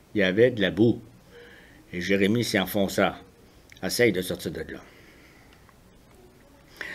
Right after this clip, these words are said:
À l'époque, une citerne, c'était une grande fosse coupée dans le roc et qui servait à recueillir l'eau de pluie.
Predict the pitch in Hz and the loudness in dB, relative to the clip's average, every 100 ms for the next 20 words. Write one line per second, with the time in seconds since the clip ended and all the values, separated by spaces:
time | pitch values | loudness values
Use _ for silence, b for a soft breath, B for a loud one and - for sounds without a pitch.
0 | B B B 110 131 135 165 170 156 123 | B B B 8 8 12 12 12 8 6
1 | 123 117 113 147 151 131 107 117 120 123 | 6 2 8 10 10 8 8 8 10 10
2 | 131 135 135 139 147 - 117 127 131 113 | 10 10 12 12 12 4 4 8 8 8
3 | 104 107 135 135 B B B B B - | 8 8 6 4 B B B B B -6
4 | 104 - 127 101 120 107 107 107 104 110 | -4 0 0 4 6 6 4 4 6 6
5 | 107 101 - 101 131 | 6 2 0 -2 -2